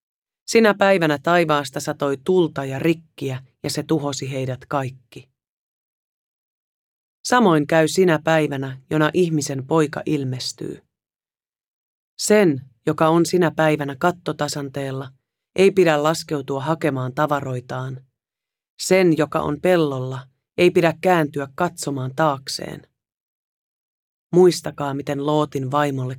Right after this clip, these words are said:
kävi. Se, joka yrittää turvata elämänsä, tuhoaa sen. Mutta se, joka antaa itsensä tuhoutua, pelastaa elämänsä. Minä sanon teille,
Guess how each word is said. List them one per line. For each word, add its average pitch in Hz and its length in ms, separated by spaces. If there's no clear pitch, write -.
kävi. 131 380
Se, 196 220
joka 175 280
yrittää 180 560
turvata 156 540
elämänsä, 135 760
tuhoaa 147 420
sen. - 380
Mutta 175 260
se, 202 340
joka 160 260
antaa 175 460
itsensä 143 600
tuhoutua, 131 720
pelastaa 143 580
elämänsä. 143 720
Minä 233 200
sanon 185 380
teille, 135 500